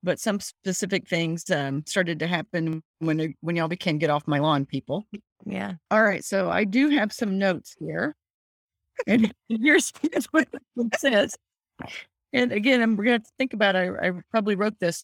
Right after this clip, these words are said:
Speaker 1: many weeks ago.
Speaker 2: Okay.
Speaker 1: The note says, "Mom was not super annoyed that they didn't run the confirmation dance by me first." Oh, so,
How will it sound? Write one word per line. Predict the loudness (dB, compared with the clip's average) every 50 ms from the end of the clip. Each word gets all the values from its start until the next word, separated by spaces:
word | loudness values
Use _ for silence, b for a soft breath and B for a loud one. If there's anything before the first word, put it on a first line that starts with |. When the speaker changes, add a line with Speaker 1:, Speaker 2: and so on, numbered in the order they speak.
| -16 -10 _
Speaker 1:
many | 0 0 0 0
weeks | 0 -2 -4 -6 -4
ago. | -2 0 0 -2 -2 -6 _ _
Speaker 2:
Okay. | -8 -6 -6 -8 _ _ _ _ _ _
Speaker 1:
The | -6 0 0
note | 0 0 0
says, | 0 0 0 0 0 0
"Mom | 0 2 4 4 4 4 4 4
was | 2 2 2 2 2
not | 2 2 4 2 2 0 -4
super | -6 -4 -4 -6 -4 -4 -2 -2
annoyed | 0 0 -2 0 2 2 2 2 0 -2 -6 -10 _ _ _
that | -12 -4 0
they | 0 0
didn't | 2 0 0 0 0 0 -2 -4 -6 -8
run | -8 -2 0 2 2 2 2 0 -2
the | -4 -6
confirmation | -2 0 0 0 0 -2 -4 -4 -2 -2 -4 -4 -4 -4 -4 -2
dance | -2 -2 -4 -4 -6 -10 -4
by | 0 0 0 0
me | 0 -2 -4 -4
first." | -2 0 0 0 0 0 2 4
Oh, | 4 4 4 0
so, | -2 0 0 0 0